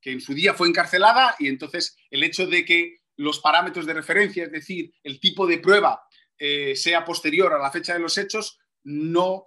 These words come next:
supone que sea inadecuada para valorar, ¿eh? Eh, el sistema de compliance al momento de los hechos. Lo que importa es si es un tipo de prueba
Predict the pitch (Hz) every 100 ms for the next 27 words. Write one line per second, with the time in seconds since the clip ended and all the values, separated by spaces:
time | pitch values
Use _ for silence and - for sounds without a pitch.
0 | - - - 151 180 170 160 156 151 -
1 | 160 160 160 151 143 143 160 156 147 147
2 | 147 147 - 135 151 147 147 156 151 -
3 | _ _ 143 196 214 _ _ - 147 147
4 | 143 139 _ _ _ _ _ 147 135 -
5 | 135 160 151 147 151 151 156 151 151 147
6 | 147 147 147 139 147 147 202 113 - _
7 | _ _ 139 139 131 165 170 165 170 185
8 | - _ - - - 147 165 - 156 151
9 | 147 190 185 170 156 131 139 160 175 180
10 | 208